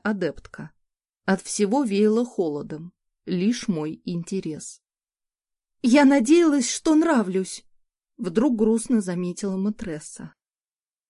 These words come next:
Нравилась. Она была буйной, необычной, многогранной,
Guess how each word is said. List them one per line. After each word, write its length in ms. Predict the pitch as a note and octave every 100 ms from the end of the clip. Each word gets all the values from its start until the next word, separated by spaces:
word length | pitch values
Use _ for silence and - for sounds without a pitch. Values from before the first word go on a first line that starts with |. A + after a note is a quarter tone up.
| _ _ _ _
Нравилась. 760 | G#3 B3+ A3+ D3+ D3+ D3 - - _ _ _ _ _
Она 260 | - C4+ D#4
была 260 | G3+ F3+
буйной, 420 | D#3 D3 A#3+ A#3 F3+
необычной, 640 | D#3+ D#3 D3 G#3 - F3
многогранной, 880 | D#3+ D#3+ D#3+ D3 D#3 F3+ F#3+ E3+ F#3